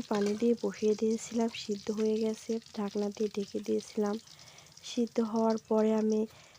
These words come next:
তরকারিটা তেলে দিব। তো এখানে তেলে দিচ্ছি, রসুন কুচি দিয়ে দিয়েছি, আর কিছু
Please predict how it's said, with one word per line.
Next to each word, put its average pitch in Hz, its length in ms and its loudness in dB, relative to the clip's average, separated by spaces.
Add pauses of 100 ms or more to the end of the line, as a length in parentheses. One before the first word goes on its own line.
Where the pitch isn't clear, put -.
(100)
তরকারিটা 208 520 0
তেলে 208 380 2
দিব। 214 380 -2
তো 262 80 0 (840)
এখানে 247 340 6
তেলে 220 300 4
দিচ্ছি, 214 280 -6
রসুন 220 320 2
কুচি 220 280 -2
দিয়ে 233 300 4
দিয়েছি, 240 500 4 (540)
আর 208 380 4
কিছু 226 280 -2